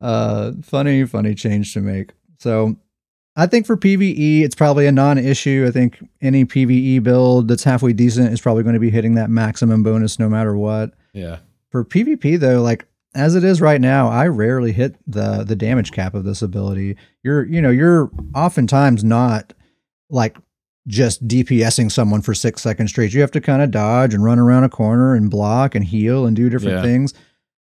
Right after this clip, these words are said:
Speaker 1: So it's kinda hard to hit that cap already. Now I'm probably never gonna hit that cap, so I'm just gonna, in general, be getting less damage
Speaker 2: Yeah.
Speaker 1: out of this ability. And, you know, Jabs was just nerfed, Burning Light was just nerfed.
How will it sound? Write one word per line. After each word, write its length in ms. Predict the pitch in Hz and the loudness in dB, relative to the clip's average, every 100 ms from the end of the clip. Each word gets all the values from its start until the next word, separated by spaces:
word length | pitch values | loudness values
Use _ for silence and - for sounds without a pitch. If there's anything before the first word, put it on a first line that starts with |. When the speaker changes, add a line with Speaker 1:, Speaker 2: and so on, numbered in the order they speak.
| - | -10
Speaker 1:
So 80 | 131 | -8
it's 80 | 123 | -4
kinda 240 | 160 214 | -2 0
hard 240 | 151 139 160 | 2 2 2
to 80 | |
hit 160 | 113 143 | 0 -2
that 220 | 131 113 | -2 -6
cap 260 | - 117 113 | -4 -4 -2
already. 560 | 117 107 104 127 151 160 - | -2 -2 -2 -2 -2 -4 -6
Now 240 | 127 143 | -2 2
I'm 100 | 185 | 2
probably 240 | 156 127 113 | 2 0 0
never 300 | 98 107 104 | 0 0 0
gonna 180 | 101 101 | -2 0
hit 200 | 110 - | -2 -2
that 240 | 107 104 | -4 -2
cap, 240 | 117 104 | -2 -2
so 80 | 101 | 0
I'm 80 | 127 | 0
just 120 | 131 | 0
gonna, 220 | - 120 | 0 0
in 240 | 123 135 131 | 0 0 0
general, 380 | 107 113 110 107 | 0 0 0 -2
be 80 | 107 | -2
getting 300 | 110 107 104 | -2 -2 -2
less 380 | 104 104 101 - | -2 -4 -4 -6
damage 600 | 117 104 104 101 98 - | -4 -2 0 -2 -4 -6
Speaker 2:
Yeah. 100 | 120 | -6
Speaker 1:
out 80 | 104 | -2
of 60 | |
this 160 | 110 104 | -2 -2
ability. 520 | 113 107 107 107 107 - _ _ _ - | -2 -2 -2 -2 -4 -8 _ _ _ -8
And, 160 | 117 | -4
you 100 | 127 | -2
know, 160 | 120 104 | 0 -2
Jabs 380 | 95 107 120 117 | -2 2 2 2
was 80 | 110 | 2
just 240 | 117 101 | 0 0
nerfed, 400 | 117 117 113 104 | 0 0 -2 -4
Burning 320 | 90 113 117 | -6 -4 -2
Light 240 | 107 107 107 | -4 -4 -4
was 160 | 110 | -6
just 300 | 98 110 - | -4 -6 -4
nerfed. 360 | 104 104 104 101 | -4 -4 -4 -6